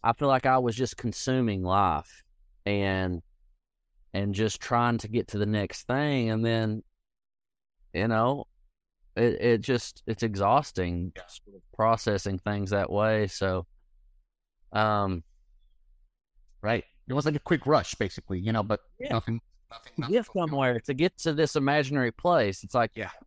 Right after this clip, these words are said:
Speaker 1: and I've, I've gotten to places, I've, I've achieved things, and it's created stability in my life as far as, like, my career goes. But at the end of the day, I have to still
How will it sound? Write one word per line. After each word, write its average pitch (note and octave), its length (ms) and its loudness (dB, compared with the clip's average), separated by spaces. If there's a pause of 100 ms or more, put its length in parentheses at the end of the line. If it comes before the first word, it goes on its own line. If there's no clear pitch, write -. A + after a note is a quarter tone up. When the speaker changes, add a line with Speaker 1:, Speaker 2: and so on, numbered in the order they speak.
(680)
Speaker 1:
and D3+ 100 0
I've, D3+ 200 2
I've D#3 320 4
gotten D3 440 4
to B2 80 -2
places, B2+ 560 0
I've, B2+ 220 2
I've C3 160 0
achieved D3+ 500 -4
things, B2+ 500 -2
and A2 180 -2 (400)
it's - 160 -2
created B2+ 800 0 (180)
stability A2 1000 0 (480)
in A#2 180 2
my A2 140 4
life G#2+ 680 4
as G2 120 -6
far G#2+ 360 0
as, G2 100 0
like, F#2+ 180 0
my F#2+ 180 0
career A2 520 -2
goes. G2 440 0
But G2+ 320 0 (100)
at G2+ 200 -2
the - 140 -6
end A2+ 140 0
of G2+ 60 -2
the G2 80 -2
day, A2 300 2
I G2+ 100 2
have G#2 320 -2
to F2+ 120 -4
still G2+ 520 -2